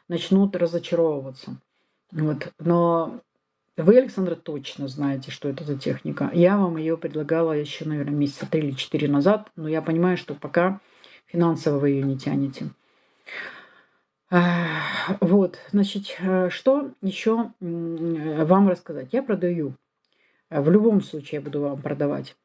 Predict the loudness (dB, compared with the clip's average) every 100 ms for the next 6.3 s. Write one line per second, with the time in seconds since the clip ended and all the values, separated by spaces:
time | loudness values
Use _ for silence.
0 | _ -2 0 2 2 4 6 6 4 2
1 | -2 -2 -2 -4 -8 -8 -6 -2 0 0
2 | -4 -6 -4 -2 0 -2 -6 -18 _ 0
3 | 2 4 2 0 -2 -4 -4 -6 -4 -4
4 | -4 -2 0 0 -2 0 0 2 0 0
5 | 2 0 -2 -8 -4 -2 -2 -8 -4 -2
6 | -2 -6